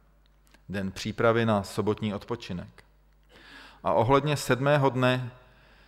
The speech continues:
Mojžíš skrze boží pověření řekl, verš dvacet pět a dvacet šest: „Sněste to dnes, neboť dnes je Hospodinova sobota.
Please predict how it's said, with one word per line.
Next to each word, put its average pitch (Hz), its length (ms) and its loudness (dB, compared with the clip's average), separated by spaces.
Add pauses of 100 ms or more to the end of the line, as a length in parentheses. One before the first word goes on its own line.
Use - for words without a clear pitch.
(200)
Mojžíš 113 480 0
skrze 120 340 0
boží 104 280 0
pověření 117 580 2
řekl, 110 400 -4 (680)
verš 95 400 -4
dvacet 104 480 -2
pět 113 260 0
a 101 60 -2
dvacet 104 360 -4
šest: - 380 -6 (420)
„Sněste 135 580 -2
to 151 140 2
dnes, 135 560 -2 (140)
neboť 104 400 0
dnes 110 460 -2
je 143 100 4
Hospodinova 120 640 0
sobota. 110 580 -2